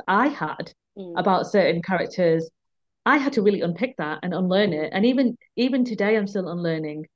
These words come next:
Speaker 1: and
Speaker 2: Yeah.
Speaker 1: unpicking
Speaker 2: Yeah.
Speaker 1: and trying to educate myself. Why do I feel this way about this group of people?
Speaker 2: Yeah.
Speaker 1: Where, where's my education come from? And that's all we can. And as communication professionals,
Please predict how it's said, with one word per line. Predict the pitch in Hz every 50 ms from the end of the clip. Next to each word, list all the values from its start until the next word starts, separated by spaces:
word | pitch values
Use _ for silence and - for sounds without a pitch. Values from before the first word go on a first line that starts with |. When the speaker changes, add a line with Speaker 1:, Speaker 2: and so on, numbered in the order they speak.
| _ _ _ _ _ -
Speaker 1:
and | 180 180
Speaker 2:
Yeah. | 165 170 165
Speaker 1:
unpicking | 165 185 175 - - 175 165 156 151 156 - - - _ _
Speaker 2:
Yeah. | - 226 226 214 208 190
Speaker 1:
and | 190 190
trying | 202 202 180 185
to | 180 - 190 175 -
educate | - 196 190 - 202 - 175 180 -
myself. | 175 185 - 175 165 165 165 160 -
Why | - 185 175 180 180
do | 180 196 180
I | 170 170 165
feel | - 190 180 165
this | 160 170 170 -
way | 175 170 170
about | 170 170 170 - -
this | 175 170 -
group | - 165 165
of | 170
people? | 165 - 196 196 196 - - - - - - _ _ _
Speaker 2:
Yeah. | - 160 160 156 151 185
Speaker 1:
Where, | 180 196 185 185 185 170 -
where's | 180 196 185 190 196 196 202
my | 196 -
education | - 180 180 180 175 - 170 165 - 170
come | 165 - 180 175
from? | 170 - - 156 165 170 - _ _ _ _ _ -
And | - 240
that's | 277 339 320 330
all | 330 302 285
we | 247 240 240
can. | 240 226
And | 226 233 247
as | 269 269 -
communication | - 285 294 285 285 277 - 262 277 269 - 254 233
professionals, | 240 - 247 240 - 247 233 262 - - - - 190 160 - - - - 185 - -